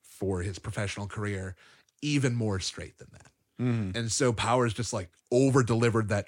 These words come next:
Speaker 1: drama. And again, that's why it works so
Speaker 2: <laughs> Yeah,
Speaker 1: well, that
Speaker 2: for sure.
Speaker 1: juxtaposition of both.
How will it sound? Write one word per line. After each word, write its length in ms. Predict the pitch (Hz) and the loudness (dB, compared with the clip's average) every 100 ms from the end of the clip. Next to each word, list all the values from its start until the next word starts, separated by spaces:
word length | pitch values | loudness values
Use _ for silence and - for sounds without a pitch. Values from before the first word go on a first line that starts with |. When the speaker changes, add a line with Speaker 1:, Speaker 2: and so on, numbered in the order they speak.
| - | -8
Speaker 1:
drama. 560 | 117 101 110 123 110 101 - | -8 -2 0 2 0 -4 -4
And 100 | 127 | -4
again, 300 | 131 156 143 | 0 0 2
that's 240 | 143 - | 0 0
why 140 | 147 | 0
it 160 | 147 127 | 0 2
works 260 | 135 143 - | 0 2 0
so 200 | - 135 | 0 0
Speaker 2:
<laughs> 20 | |
Yeah, 100 | 98 98 | 2 2
Speaker 1:
well, 60 | 98 | 0
that 120 | 92 | 0
Speaker 2:
for 80 | 85 | 0
sure. 120 | 147 | -2
Speaker 1:
juxtaposition 680 | 165 - 127 110 147 147 131 | -2 -2 0 2 0 0 -4
of 120 | 104 | -6
both. 380 | 123 110 92 _ | -4 -6 -8 _